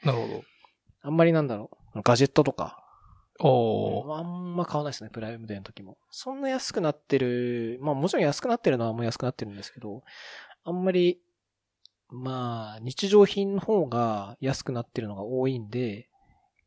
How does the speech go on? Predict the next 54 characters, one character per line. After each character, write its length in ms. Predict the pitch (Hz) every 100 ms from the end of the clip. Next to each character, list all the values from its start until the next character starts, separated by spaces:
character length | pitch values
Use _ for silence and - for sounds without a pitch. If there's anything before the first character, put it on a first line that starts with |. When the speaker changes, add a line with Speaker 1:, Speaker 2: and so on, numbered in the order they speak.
| -
Speaker 2:
基 40 |
本 80 | 110
的 100 | 160
に 60 | 165
買 160 | 135
う 40 | 131
の 80 |
は 60 | 107
日 220 | 101 -
常 120 | 110
品 160 | 104 110
だ 100 | 101
け 100 | 107
っ 20 |
て 160 | - -
感 140 | 92
じ 100 | 95
っ 20 |
す 160 | - -
ね。 380 | - _ _ -
Speaker 1:
な 80 | 135
る 80 | 110
ほ 60 |
ど。 200 | 98 87 - -
Speaker 2:
う 40 |
ん。 260 | 113 101 113 _ _ _ _ _ _ _ _ _ _ - - _ - _ _ _ _ _ _ _ _
買 140 | - 107
い 20 |
ま 80 | 92
し 100 | -
た。 140 | - _ _ - _ -
Speaker 1:
え？ 160 | 156 - _ _ _ _ _ _ _ _
炊 220 | - 151
飯 120 | 127
器 60 | 101
を 40 |
買 100 | -
っ 40 | -
た 80 |
ん 40 | 87
す 80 | -
か？ 80 |
Speaker 2:
あ、 20 | 117
炊 200 | - 120
飯 60 |
器 100 | 107
と 60 | -
か 80 | 98
色 140 | 101
々。 160 | 101 117 _ -
Speaker 1:
い 60 | 151
い 20 |
や 120 | 123 90
つ？ 180 | -